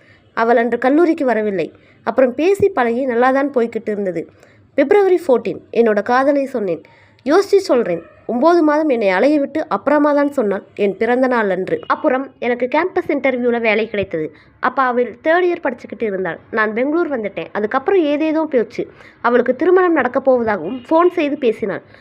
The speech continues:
அவளது திருமண பத்திரிகை அப்போதுதான் பார்த்தேன். என் பெயர் எழுதி எனக்கு முதல் பத்திரிகை அனுப்பியிருந்தாள். ஒரு வாரத்திற்கு முன்பே இப்போ அவளுக்கு பார்த்திருக்கிற மாப்பிள்ளையும் பெங்களூர் தான் ஒர்க் பண்றாராம்.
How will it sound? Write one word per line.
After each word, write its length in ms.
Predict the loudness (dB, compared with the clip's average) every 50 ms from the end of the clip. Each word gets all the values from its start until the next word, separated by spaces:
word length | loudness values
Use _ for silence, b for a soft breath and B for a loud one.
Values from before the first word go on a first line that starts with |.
| B B B -2
அவளது 320 | 0 0 2 2 2 0 0
திருமண 300 | 0 0 2 2 2 2
பத்திரிகை 460 | 0 -2 -2 -2 -4 -2 -2 -2 -2 -2 -2
அப்போதுதான் 600 | -6 -2 2 2 2 2 2 0 -2 -2 -2 -2
பார்த்தேன். 400 | -2 -2 -4 -4 -4 -8 -8 -8 b b b b b b b 0
என் 180 | 0 0 2
பெயர் 280 | 2 4 4 6 6 6
எழுதி 280 | 4 4 2 0 0
எனக்கு 300 | 0 0 -2 -4 -6 -8
முதல் 280 | -6 -2 -2 0 0 0
பத்திரிகை 380 | -2 -2 -2 -4 -2 -2 -2 -2
அனுப்பியிருந்தாள். 560 | -2 -2 -4 -4 -4 -4 -2 -4 -6 -6 -8 b b b b b b b b 0
ஒரு 140 | 2 2 4
வாரத்திற்கு 460 | 4 2 2 2 0 -2 -4 -2 -2
முன்பே 300 | -4 -4 -4 -4 -4 -4 -6 -6 -8 -10
இப்போ 220 | -10 -6 -4 -4
அவளுக்கு 300 | -2 -2 -2 -4 -6 -4
பார்த்திருக்கிற 500 | -4 -2 -2 -2 -2 -4 -4 -4 -2 -2 0 0
மாப்பிள்ளையும் 500 | 0 0 0 -2 -2 -2 -2 -4 -4 0
பெங்களூர் 440 | 0 2 2 4 2 2 2 2 2
தான் 140 | 0 0 -2
ஒர்க் 220 | -4 -4 -4 -2
பண்றாராம். 460 | -2 0 0 0 0 0 0 -2 -4